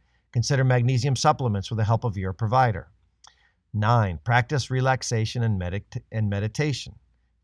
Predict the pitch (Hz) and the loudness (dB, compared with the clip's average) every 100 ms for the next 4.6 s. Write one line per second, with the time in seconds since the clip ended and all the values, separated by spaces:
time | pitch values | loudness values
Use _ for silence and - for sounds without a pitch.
0 | _ - 131 117 80 - 92 101 123 123 | _ -4 0 0 -2 -6 -6 0 0 2
1 | 135 135 - 120 110 113 110 - - _ | 2 0 2 4 4 2 -2 -8 -12 _
2 | _ - - 120 135 139 131 123 120 110 | _ -8 -4 -2 -2 0 0 2 2 2
3 | 107 104 107 104 101 - 101 - 120 113 | 0 -2 -2 -2 -2 -6 -8 -4 -2 -2
4 | - 113 110 95 95 92 | -4 -2 -2 0 -2 -4